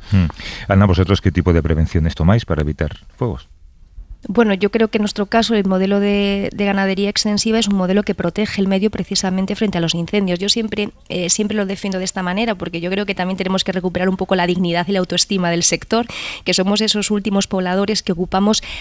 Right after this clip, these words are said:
Speaker 2: más del ochenta por ciento de la superficie de, de este país, que es ese territorio que se conoce o denomina como rural, y somos muy poquitos, ¿no? Muy poquitas manos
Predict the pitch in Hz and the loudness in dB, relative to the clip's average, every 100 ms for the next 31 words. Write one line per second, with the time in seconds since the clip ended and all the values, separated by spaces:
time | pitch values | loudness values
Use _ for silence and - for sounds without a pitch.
0 | - 208 220 214 208 226 208 196 - 208 | 0 2 4 2 2 2 2 0 -2 -2
1 | 190 175 170 190 - 170 - 196 214 208 | 0 0 0 -2 -4 -6 -6 -4 0 0
2 | 196 190 202 185 - 185 202 190 180 254 | 0 -4 -4 -4 -2 -4 -4 -4 -2 -2
3 | - 175 190 185 180 175 175 190 185 185 | -4 -4 -2 -4 -4 -6 -4 -2 -2 -2
4 | 190 180 185 - 185 175 175 180 180 - | -2 -2 -4 -2 -2 -2 -2 -2 -2 -2
5 | 180 180 180 214 240 - 214 220 214 214 | -2 -2 -2 -2 -4 -6 0 2 4 4
6 | 277 - 151 226 - 180 208 208 220 - | 2 2 -4 -4 -4 -2 0 0 -2 -4
7 | 202 196 202 202 220 | -2 -2 0 0 -2